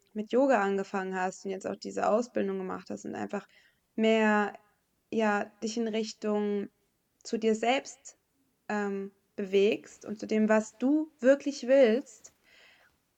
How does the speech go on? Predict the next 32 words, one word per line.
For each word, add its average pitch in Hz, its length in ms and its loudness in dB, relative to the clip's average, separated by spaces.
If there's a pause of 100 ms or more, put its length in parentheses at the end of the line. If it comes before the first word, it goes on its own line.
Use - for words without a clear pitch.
desto 220 260 2
mehr 233 300 4
wurde, 247 280 2
glaube 226 320 2
ich, 220 160 -4
für 220 120 -6
dich 220 320 -2
klarer, 254 840 -2 (120)
ähm, 208 460 -6
und, 220 200 -4
und 208 140 -4
dieser, 202 280 -2
dieser 196 240 -4
Nebel 240 480 2
sozusagen, 196 440 -2
in 196 60 0
dem 196 180 0
du 190 60 -4
dich 202 120 -4
befunden 202 400 -4
hast, 214 140 -6
hat 214 120 -6
sich 214 160 -12
so - 160 -8
aufgelöst 214 720 -2
langsam. 185 440 -8
Und 196 120 -12
für - 80 -16
dich 214 180 -10
wurde 208 140 0
einfach 202 260 -6
klar, 240 460 -2